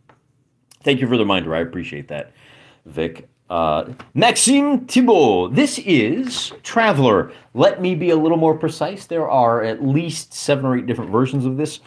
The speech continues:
I am using the O G nineteen seventy-seven Game Designer's Workshop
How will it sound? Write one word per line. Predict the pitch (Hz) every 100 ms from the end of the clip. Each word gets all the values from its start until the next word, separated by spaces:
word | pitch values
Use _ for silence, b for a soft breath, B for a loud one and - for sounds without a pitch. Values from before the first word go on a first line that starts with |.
| B B B
I | 127
am | 156 160
using | 139 131 139
the | 110 104
O | 113 147
G | 143 117 113 82 69 - _ _ -
nineteen | 87 107 123 135 123
seventy-seven | 123 123 120 117 - 98 76 67
Game | 67 104 139 160
Designer's | 143 127 131 131 131
Workshop | 113 120 - - -